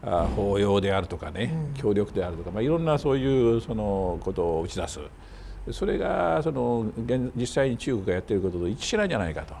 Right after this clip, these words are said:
Speaker 2: うん。
Speaker 1: そういう
Speaker 2: その直後にあれですよね。あの、あの日は、あの、不正の誓いをやった日なんですが、
Speaker 1: そうそうそう。
Speaker 2: それから、まあ、一ヶ月後かなんかに、あの、防空識別圏を設定しましたよね。
Speaker 1: そうですね。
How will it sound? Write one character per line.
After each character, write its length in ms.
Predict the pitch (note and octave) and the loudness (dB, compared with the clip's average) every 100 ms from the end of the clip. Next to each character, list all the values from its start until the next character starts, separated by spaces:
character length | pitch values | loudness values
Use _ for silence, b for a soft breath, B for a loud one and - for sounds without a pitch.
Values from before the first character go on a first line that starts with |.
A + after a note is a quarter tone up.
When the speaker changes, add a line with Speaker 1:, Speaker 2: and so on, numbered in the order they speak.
| - | -10
Speaker 2:
う 80 | |
ん。 200 | F3+ E3 D3 B B B | -6 -4 -6 B B B
Speaker 1:
そ 200 | - A#3 | -2 2
う 100 | A3+ | 4
い 60 | |
う 40 | - | 4
Speaker 2:
そ 100 | F4+ | 2
の 80 | F4+ | 0
直 80 | |
後 100 | C4 G3 | -2 0
に 100 | E3 | 0
あ 80 | |
れ 60 | E3 | -2
で 100 | F3 | -4
す 60 | D3+ | -6
よ 100 | D3 | -4
ね。 80 | |
あ 40 | G3 | -4
の、 140 | B3+ | -2
あ 40 | C4+ | -2
の 140 | F#4 | -2
日 140 | - F4 | 0 2
は、 200 | E4+ - B B B | 2 0 B B B
あ 80 | G3 | -4
の、 140 | F3+ E3 - | -4 -4 -12
不 80 | - | -10
正 100 | - | -4
の 100 | D4+ | -4
誓 140 | D4+ C4+ | -2 0
い 0 | |
を 40 | |
や 60 | B3+ | 0
っ 20 | |
た 100 | B3+ | 0
日 140 | - | -2
な 80 | G#3 | -2
ん 80 | G3+ | -2
で 120 | D3 | -2
す 120 | C#3 | 2
が、 80 | F3+ | 4
Speaker 1:
そ 140 | D#3+ C#3 | 4 2
う 20 | |
そ 120 | A#2 | 0
う 40 | |
そ 120 | G2+ E2 | 0 -2
う。 40 | |
Speaker 2:
そ 80 | - | -2
れ 80 | D#4 | 0
か 60 | |
ら、 140 | F4 - - - | 2 0 -4 -10
ま 100 | A3+ | -8
あ、 20 | |
一 100 | C#4+ | -6
ヶ 100 | A3+ | -4
月 160 | D4 C4 | -4 -4
後 100 | C#4 | 0
か 80 | C4+ | 0
な 80 | C4+ | 0
ん 80 | |
か 140 | G#3+ F#3+ | 0 2
に、 120 | D#3+ | 2
あ 60 | D#3 | 0
の、 120 | D3 | 0
防 100 | F3+ | 2
空 100 | A3+ | 2
識 200 | - - | 0 -2
別 180 | G#3 - | -2 0
圏 140 | - | 0
を 40 | C#3+ | 0
設 160 | - | 0
定 120 | C#3+ D#3 | -2 -2
し 120 | - | 0
ま 80 | C3 | 0
し 40 | |
た 40 | |
よ 60 | A#2+ | 2
ね。 40 | G2+ | 0
Speaker 1:
そ 80 | F2+ | -2
う 80 | |
で 0 | |
す 0 | |
ね。 580 | A#2 A2+ G2+ F2 D#2+ - | 0 0 0 -4 -8 -10